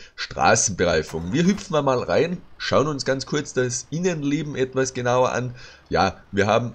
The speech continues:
auf jeden Fall vorne animiertes Dach und natürlich standardmäßig, äh, mit digitaler Anzeige und auch manueller Anzeige. Die Drehzahl nebenbei, äh,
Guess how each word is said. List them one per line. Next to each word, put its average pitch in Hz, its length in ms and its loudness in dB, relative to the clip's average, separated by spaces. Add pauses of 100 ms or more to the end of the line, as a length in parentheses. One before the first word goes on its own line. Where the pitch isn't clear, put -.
(100)
auf 107 160 -4
jeden 127 240 -2
Fall 113 320 2 (120)
vorne 117 360 4
animiertes 110 600 0
Dach 113 280 2
und 135 120 -4
natürlich 123 440 0
standardmäßig, 110 920 -2 (320)
äh, 95 260 -2
mit - 480 -6 (800)
digitaler 110 580 4
Anzeige 117 560 0
und 117 280 -4
auch 101 260 2
manueller 101 580 0
Anzeige. 113 520 0
Die 101 120 -6
Drehzahl 107 600 -2
nebenbei, 107 800 -2 (280)
äh, 90 200 -2